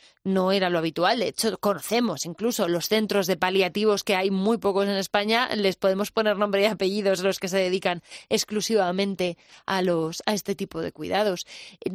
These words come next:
Evidentemente no tenemos una cultura de ello y, y creo que cada vez es cierto que se va nombrando más, ¿eh? Eso también es cierto. No vamos a estar siempre sacando, ¿no?, el,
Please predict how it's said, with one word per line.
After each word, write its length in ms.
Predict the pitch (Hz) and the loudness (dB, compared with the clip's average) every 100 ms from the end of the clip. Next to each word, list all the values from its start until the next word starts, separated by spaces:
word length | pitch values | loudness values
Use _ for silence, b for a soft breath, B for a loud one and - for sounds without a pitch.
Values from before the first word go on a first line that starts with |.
| - | -6
Evidentemente 680 | - 208 214 202 214 220 233 | -2 0 2 0 -2 0 0
no 100 | 233 | 0
tenemos 380 | 233 226 220 208 | 0 0 0 -2
una 180 | 208 202 | -4 -4
cultura 640 | 208 190 - 226 247 - _ | -4 -6 -2 0 -2 -4 _
de 260 | - 202 202 | -6 0 2
ello 380 | 220 208 302 466 _ _ | 2 0 -2 -2 _ _
y, 960 | - 202 196 190 185 185 180 180 175 175 | -6 -4 -2 -2 -2 -2 -2 -4 -4 -6
y 120 | 233 | -6
creo 260 | 180 226 247 | 0 0 2
que 240 | 294 302 _ _ _ _ _ | 0 -2 _ _ _ _ _
cada 260 | - 220 208 | 0 4 4
vez 160 | 240 | 2
es 140 | 277 - | -2 -2
cierto 480 | 285 277 269 330 440 - B B | 0 0 0 -2 -2 -18 B B
que 140 | - 202 | -4 -2
se 200 | - 190 | 2 2
va 180 | 196 202 | 2 2
nombrando 460 | 190 185 156 160 | 0 -2 -4 -4
más, 280 | 143 - - | -8 -10 -2
¿eh? 80 | 233 | 0
Eso 180 | 262 214 | 0 -2
también 320 | 202 190 180 | -2 -2 -2
es 120 | 156 | -4
cierto. 280 | - 151 165 | -6 -6 -4
No 80 | 170 | -2
vamos 260 | 175 190 | -2 -2
a 40 | 185 | -2
estar 200 | 170 185 | -2 0
siempre 600 | - 190 190 185 180 - | 0 0 0 0 0 -2
sacando, 540 | 214 190 185 185 185 | -4 -4 -2 -2 -2
¿no?, 140 | 185 185 | 0 0
el, 460 | 175 175 170 160 | -2 -4 -6 -10